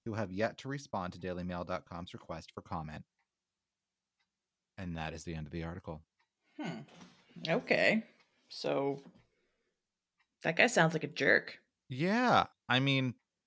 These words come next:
Speaker 1: Mike Tyson does have a history of, uh,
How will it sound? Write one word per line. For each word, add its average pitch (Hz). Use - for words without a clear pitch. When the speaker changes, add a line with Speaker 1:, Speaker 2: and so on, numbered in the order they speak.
Speaker 1:
Mike 131
Tyson 143
does 131
have 123
a 110
history 110
of, 98
uh, 95